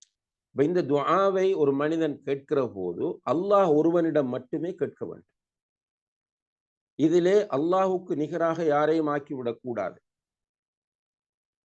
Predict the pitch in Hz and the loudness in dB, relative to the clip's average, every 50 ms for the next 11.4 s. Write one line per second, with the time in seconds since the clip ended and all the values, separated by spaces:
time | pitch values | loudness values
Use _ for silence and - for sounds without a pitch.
0 | _ _ _ _ _ _ _ _ _ _ - 135 123 - - - - 113 104 104 | _ _ _ _ _ _ _ _ _ _ -6 -6 -6 -6 -8 -4 -2 -2 0 0
1 | 104 117 - - - _ _ _ _ _ _ _ _ _ _ _ _ _ _ _ | -2 -2 -4 -8 -16 _ _ _ _ _ _ _ _ _ _ _ _ _ _ _
2 | _ _ _ _ 131 131 135 139 135 131 117 123 127 123 120 120 - 117 110 117 | _ _ _ _ -4 -2 0 0 0 0 -2 -2 -2 0 -2 -2 -4 -4 -4 -2
3 | 120 131 131 127 135 131 120 123 - - 113 113 120 123 120 - - 123 113 107 | -2 -2 0 0 -2 -2 -4 -8 -6 -6 -2 -2 -2 -2 -4 -6 -4 -4 -2 0
4 | 110 120 131 127 127 123 117 - - - 107 113 120 117 120 110 92 87 87 82 | 0 0 0 0 -2 -2 -4 -4 -4 -4 0 0 0 -2 -4 -10 -10 -8 -8 -8
5 | 80 78 - _ _ _ _ - 98 98 107 107 107 110 101 98 98 101 101 101 | -8 -12 -16 _ _ _ _ -10 -8 -4 -4 -2 -2 -2 -2 -2 -4 -2 -2 -2
6 | 101 98 101 - 110 113 120 110 101 110 113 110 107 101 98 98 95 90 - - | -2 -4 -6 -8 -6 -6 -6 -4 -4 -4 -4 -2 -4 -4 -4 -6 -8 -10 -12 -16
7 | _ _ _ _ _ _ _ _ - 110 110 110 - 113 104 101 90 87 90 90 | _ _ _ _ _ _ _ _ -6 -6 -6 -4 -4 -4 -4 -4 -4 -6 -4 -4
8 | 101 131 - - - _ _ _ _ 92 87 - - 104 98 95 95 92 90 85 | -6 -6 -6 -10 -18 _ _ _ _ -14 -14 -10 -8 -6 -4 -4 -4 -4 -4 -6
9 | 85 82 87 90 87 87 82 80 - 85 - - 98 87 82 82 82 82 82 - | -6 -8 -8 -8 -8 -8 -10 -10 -14 -16 -10 -8 -6 -6 -6 -6 -8 -10 -10 -12
10 | 85 87 87 90 90 92 95 101 101 101 98 98 95 98 98 95 104 110 110 107 | -14 -12 -12 -12 -12 -10 -8 -8 -6 -4 -4 -4 -6 -6 -6 -2 -2 0 0 0
11 | 104 101 101 101 98 95 92 | -2 -2 -2 -4 -4 -6 -8